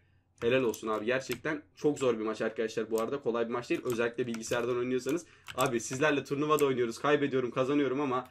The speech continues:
ya bilgisayardan gerçekten çok zorlanıyorum. Canlı yayında çıldırmalarımı falan da merak ediyorsanız gelebilirsiniz yani. Abi şu topu bir alabilir miyim?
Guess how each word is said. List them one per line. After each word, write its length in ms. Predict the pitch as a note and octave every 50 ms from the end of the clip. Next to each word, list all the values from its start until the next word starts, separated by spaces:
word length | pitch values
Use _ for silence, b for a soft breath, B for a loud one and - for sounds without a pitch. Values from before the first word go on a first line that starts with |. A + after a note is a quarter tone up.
| B B -
ya 140 | A#2+ A#2 A#2
bilgisayardan 540 | C#3+ C3+ C3+ C3 - C#3+ C3+ C3 C#3 C3+
gerçekten 400 | B2+ C#3 C3+ C3 - A2+ - A#2+
çok 180 | A#2 - A#2+ A2
zorlanıyorum. 520 | A#2 A#2+ A2+ A2+ A2+ A2+ A#2+ C#3 D#3 D#3 - b b b
Canlı 280 | - B2+ B2+ C3+ C#3+ D3
yayında 220 | D3 C#3 C3+ C#3
çıldırmalarımı 560 | - C#3 C3 C3 C3 C#3+ C#3+ C#3 C#3+ C#3+ C#3+
falan 260 | C3+ - C3 C#3 C#3
da 60 | C#3 C3
merak 280 | C#3 C3+ C#3+ C#3+ C#3+
ediyorsanız 380 | C#3 B2 B2+ B2 C#3+ D#3+ D#3+ B2
gelebilirsiniz 680 | B2 A#2+ A#2 A#2+ A#2 A#2 B2 A#2+ - - A#2 A2 G#2
yani. 320 | G#2+ A2 A2 A#2+ D3+ F3 F3 b b b b b b
Abi 180 | - B2+ A#2 A#2
şu 160 | - D#3+ D3+
topu 240 | - D#3 D#3 D#3 D3
bir 60 | D#3
alabilir 300 | D3+ D#3 E3+ E3+ F3 E3+
miyim? 260 | C3+ A#2 A#2+ C#3 -